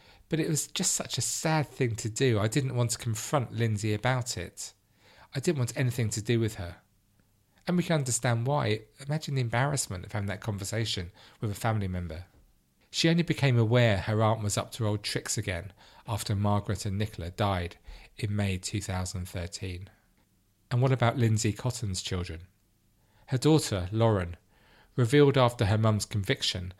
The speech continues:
that her family had been treated like criminals, but she knew nothing of her mum's bizarre plot. Lauren said, "I had no idea. I only found out through the papers. It was very shocking 'cause we didn't understand what was going on."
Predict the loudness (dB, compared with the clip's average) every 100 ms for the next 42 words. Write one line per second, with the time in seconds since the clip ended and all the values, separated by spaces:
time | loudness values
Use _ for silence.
0 | -20 -20 -4 0 0 2 4 4 2 2
1 | 0 0 0 0 0 -2 -4 0 2 2
2 | 0 -2 -6 -12 _ _ _ -2 0 2
3 | 2 2 2 0 0 0 0 0 2 0
4 | -2 -4 0 0 -2 -2 -2 -2 -12 -16
5 | _ _ _ _ _ 0 4 4 4 2
6 | 2 2 -4 _ -2 0 4 4 4 4
7 | 2 0 -8 _ -20 -6 4 6 6 4
8 | 2 4 2 2 0 0 0 0 0 -2
9 | -8 -8 -14 _ _ -20 -6 -2 0 2
10 | 4 6 6 4 2 0 -2 -6 -6 -2
11 | 2 4 2 2 0 0 2 4 4 2
12 | 0 2 2 4 4 2 0